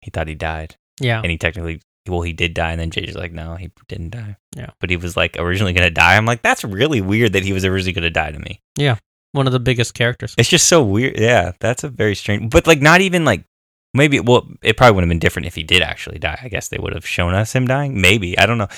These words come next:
Speaker 1: Actually, a lot of people die in this new trilogy, and then you're like, "Did they die?" Or
Speaker 2: And then a lot
Speaker 1: like,
Speaker 2: of people
Speaker 1: like, I
Speaker 2: you
Speaker 1: mean, like
Speaker 2: don't know they die, and they're like, "Yep, they
Speaker 1: like
Speaker 2: died."
Speaker 1: when Admiral Akbar died, y-, the, there was no, nobody pointed it out,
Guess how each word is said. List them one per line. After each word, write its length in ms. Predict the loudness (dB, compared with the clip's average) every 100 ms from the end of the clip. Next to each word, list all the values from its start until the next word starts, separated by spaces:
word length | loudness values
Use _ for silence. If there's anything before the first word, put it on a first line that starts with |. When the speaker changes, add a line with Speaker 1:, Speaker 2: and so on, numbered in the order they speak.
| 0
Speaker 1:
Actually, 260 | 2 2 2
a 40 |
lot 160 | 6 6
of 80 | 4
people 220 | -2 2
die 260 | 6 8
in 80 | 6
this 160 | 2 0
new 120 | -4
trilogy, 500 | -2 0 0 -2 -4
and 140 | 0 2
then 120 | 4
you're 120 | 4
like, 160 | 4 2
"Did 180 | 2
they 140 | 2 2
die?" 320 | 0 -2 -6 _ _ _ _ 0
Or 160 | 2 4
Speaker 2:
And 100 | 4
then 120 | 4
a 80 | 6
lot 120 | 8
Speaker 1:
like, 80 | 8
Speaker 2:
of 60 | 8
people 160 | 10
Speaker 1:
like, 100 | 10
I 20 | 10
Speaker 2:
you 80 | 10
Speaker 1:
mean, 40 |
like 100 | 8
Speaker 2:
don't 120 | 6
know 140 | 4 4
they 100 | 6
die, 200 | 6 6
and 100 | 6
they're 120 | 4
like, 160 | 4 4
"Yep, 160 | 4 4
they 100 | 6
Speaker 1:
like 120 | 8
Speaker 2:
died." 40 | 10
Speaker 1:
when 120 | 10
Admiral 380 | 10 10 8 10
Akbar 400 | 8 8 6 8
died, 320 | 6 6 2
y-, 160 | -4 -2
the, 280 | 2 2 4
there 160 | 4
was 120 | 6 6
no, 180 | 4
nobody 240 | 6 6 4
pointed 380 | 4 4 4 4
it 80 | 6
out, 380 | 8 6 2